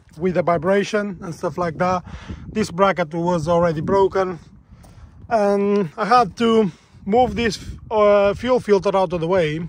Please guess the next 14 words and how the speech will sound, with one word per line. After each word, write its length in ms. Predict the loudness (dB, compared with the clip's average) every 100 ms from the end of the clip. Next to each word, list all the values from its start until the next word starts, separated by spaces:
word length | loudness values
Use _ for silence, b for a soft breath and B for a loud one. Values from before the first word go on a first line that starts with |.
| -14 B B B B B
because 240 | -4 -2
who 120 | 0
put 240 | -2 -2 0
these 300 | -2 -4 -4
pipes 360 | 0 0 0
here 320 | -2 0 0 -4
before, 600 | -8 -2 0 0 -6 -10 -20 -12
he 80 | -6
left, 460 | 0 2 0 -8 -20 -20 -20 -20 -20 -20 -18
as 160 | -14 -12
you 80 | -10
can 360 | -8 -8 -8
see 180 | -6 -6
here, 320 | -4 -6 -8